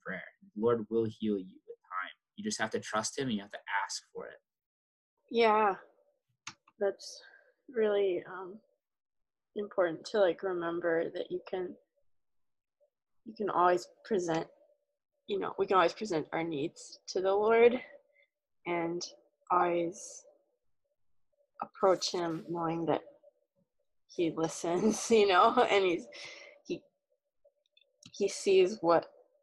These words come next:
Speaker 2: we're suffering with, what we're struggling with, the, even the sins that we are battling too, and he sees the whole picture.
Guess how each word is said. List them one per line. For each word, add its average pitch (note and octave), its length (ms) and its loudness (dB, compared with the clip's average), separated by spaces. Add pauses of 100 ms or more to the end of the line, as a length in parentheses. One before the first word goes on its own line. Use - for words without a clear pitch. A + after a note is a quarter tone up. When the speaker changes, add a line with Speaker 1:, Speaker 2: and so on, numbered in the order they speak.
(460)
Speaker 2:
we're F3 440 0 (480)
suffering G#3 720 2
with, G#3 240 2
what F#3 160 2
we're F3 100 2
struggling G#3+ 720 4
with, G#3 180 4 (120)
the, D#3 100 2 (220)
even G3 380 0 (440)
the - 60 -10
sins G#3 460 0
that G3+ 220 4
we G3 220 4
are F#3+ 300 4 (1400)
battling G#3 520 6
too, A#3 380 6 (380)
and G3 420 -2 (760)
he G3 80 -8
sees G#3 420 -8
the G3 80 -6
whole G3+ 280 -4
picture. G3+ 560 -6